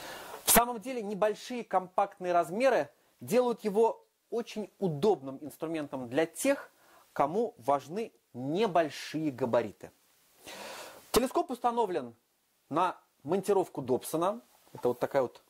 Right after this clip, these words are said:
простая деревянная подставка. Благодаря компактным размерам,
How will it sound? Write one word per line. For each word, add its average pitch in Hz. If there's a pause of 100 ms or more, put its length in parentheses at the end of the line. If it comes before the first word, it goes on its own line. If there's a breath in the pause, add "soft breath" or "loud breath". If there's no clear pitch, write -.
(180)
простая 165
деревянная 143
подставка. 135 (1300 loud breath)
Благодаря 123
компактным 151
размерам, 135